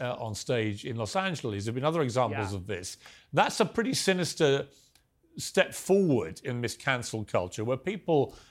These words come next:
Speaker 1: I mean, you know, for Will Smith to do what he did was, was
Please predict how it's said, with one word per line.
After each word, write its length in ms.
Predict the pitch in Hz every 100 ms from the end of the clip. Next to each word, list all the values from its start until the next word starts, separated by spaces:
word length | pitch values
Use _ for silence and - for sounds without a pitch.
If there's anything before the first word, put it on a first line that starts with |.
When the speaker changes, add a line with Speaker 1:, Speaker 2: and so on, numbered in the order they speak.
| _
Speaker 1:
I 100 | 170
mean, 200 | 151 156 -
you 60 |
know, 100 | 151
for 160 | - 165
Will 180 | 196 175
Smith 300 | - 170 -
to 80 |
do 160 | 139 151
what 100 | 135
he 80 | 123
did 360 | 120 240 104
was, 260 | 113 110 117
was 380 | 165 135 110